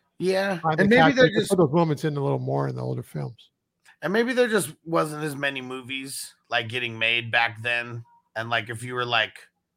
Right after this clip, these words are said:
Speaker 1: someone on the come up, maybe just, you know, could grab your balls a little bit, so to speak, man or woman, and, uh, you know, just do something that you feel in the moment.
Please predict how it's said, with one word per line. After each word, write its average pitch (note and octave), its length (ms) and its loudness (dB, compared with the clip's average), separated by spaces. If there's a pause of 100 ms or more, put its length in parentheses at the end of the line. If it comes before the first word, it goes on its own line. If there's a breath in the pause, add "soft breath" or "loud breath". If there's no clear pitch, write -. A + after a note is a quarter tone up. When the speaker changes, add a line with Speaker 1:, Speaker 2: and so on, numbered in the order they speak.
(100)
Speaker 1:
someone C3+ 420 0
on B2 160 0
the A2+ 60 -6
come B2 300 -4
up, B2+ 240 -2 (200)
maybe A2+ 300 -8
just, G#2+ 380 -10
you A2+ 140 -10
know, G#2+ 120 -4
could G#2 180 -16
grab A2+ 240 4
your G#2+ 100 -10
balls A2 320 -2
a G#2+ 60 -12
little G#2+ 200 -8
bit, A2 200 -6
so A2 200 -6
to F#2+ 60 -12
speak, A2+ 360 -10
man G#2 240 -6
or G2+ 160 -4
woman, G#2 400 -8 (380 soft breath)
and, A2+ 320 2
uh, B2+ 100 6
you B3+ 140 4
know, A#3+ 100 6
just E3+ 240 0
do F#3 160 2
something E3+ 420 0
that C3 220 0
you A#2 60 -12
feel C3+ 320 -4
in A#2+ 80 -6
the A2 80 -6
moment. A2 420 -4